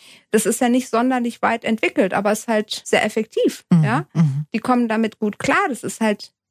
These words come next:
Speaker 1: das ist so spannend und man lernt auch nie aus, ja,
Speaker 2: Mhm.
Speaker 1: weil dann denkt man immer, okay, ich hab's jetzt, glaub ich, verstanden, ja, und dann fängt man an, ähm, irgendwas zu erforschen und stellt dann fest,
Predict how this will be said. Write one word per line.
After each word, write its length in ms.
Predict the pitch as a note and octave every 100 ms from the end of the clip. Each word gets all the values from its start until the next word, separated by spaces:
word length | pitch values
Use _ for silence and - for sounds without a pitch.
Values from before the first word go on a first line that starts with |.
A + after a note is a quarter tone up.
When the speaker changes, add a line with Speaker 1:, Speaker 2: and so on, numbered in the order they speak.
| -
Speaker 1:
das 140 | G#3
ist 300 | - - -
so 100 | C4
spannend 360 | C4 F#4 A4 G4
und 140 | G#3+
man 180 | A3 G#3+
lernt 280 | A3 B3+ -
auch 160 | - A#3+
nie 220 | A#3+ -
aus, 420 | B3 G#3+ F3+ - D#3+
ja, 160 | B3
Speaker 2:
Mhm. 40 | B3+
Speaker 1:
weil 100 | A3
dann 160 | G#3+
denkt 260 | G#3+ C#4+ -
man 140 | A#3+
immer, 260 | A#3 A#3 G#3+
okay, 360 | G#3+ - D4 D#4 _ _ _ _ _ _ _ _ _ _ _ _ - -
ich 160 | G#3+
hab's 160 | A#3 -
jetzt, 200 | A3 -
glaub 200 | A3+ G3
ich, 120 | G3+
verstanden, 720 | - G3+ - D4+ F4+ E3 E3 F3
ja, 160 | A#3 C4
und 60 |
dann 140 | A3 G#3
fängt 280 | A#3+ A3+ A3+
man 120 | G3+
an, 320 | G3+ B3 B3+ - _ _ _
ähm, 600 | A3 A3 A3 A3 G#3+ G#3 _ _ _ _ -
irgendwas 440 | A3 A3+ G#3 G3 -
zu 100 | E3+
erforschen 760 | E3+ - E3+ G#3+ - D#4 E4+ -
und 160 | A3+
stellt 320 | - A3 G#3+
dann 160 | G3 G3
fest, 520 | - G#3+ A#3+ - -